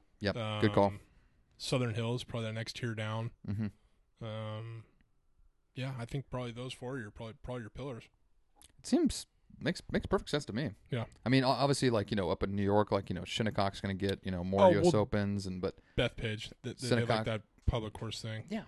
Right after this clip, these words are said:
Speaker 2: But
Speaker 1: mean
Speaker 2: the P G A's there too, so that's kinda sharing the spotlight.
Speaker 1: Yeah.
Speaker 2: Um, but yeah, those
Speaker 1: Shinne-,
Speaker 2: are
Speaker 1: yeah, Shinnecock, Winged Foot, all those, like, you know,
Speaker 2: Shinnecock,
Speaker 1: you
Speaker 2: yeah,
Speaker 1: know,
Speaker 2: Winged Foot.
Speaker 1: So I'm sure those, but I don't know if those will be, like, anchor sites where they visit it as often as they do
Speaker 2: Yeah.
Speaker 1: for the other ones. That'll be interesting to, to follow.
Speaker 2: They'll
Speaker 1: When
Speaker 2: probably be in that second tier.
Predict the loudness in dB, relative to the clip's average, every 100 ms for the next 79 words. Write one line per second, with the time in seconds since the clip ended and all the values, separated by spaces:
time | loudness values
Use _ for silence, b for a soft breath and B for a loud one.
0 | -6 2 2 2 0 -4 -2 -2 -2 -4
1 | -6 -8 -6 -6 -6 -6 -6 -8 -8 -8
2 | -8 -6 -8 -10 -4 -2 -2 -8 _ -10
3 | -8 -6 -10 -14 _ -2 2 2 0 2
4 | 4 4 2 4 4 8 8 8 2 0
5 | 4 6 8 6 6 4 4 2 2 2
6 | 2 2 -2 -8 -8 -8 b b b b
7 | b b b b 10 12 12 10 8 12
8 | 12 12 8 -2 B 4 6 10 10 12
9 | 10 8 4 4 2 -2 _ -2 0 2
10 | 2 4 4 4 4 4 4 4 4 2
11 | -2 -4 0 0 0 0 0 2 0 2
12 | 0 2 0 -4 -6 -12 2 8 10 10
13 | 10 6 6 4 6 4 4 4 4 4
14 | 4 4 2 0 -2 -6 -8 -14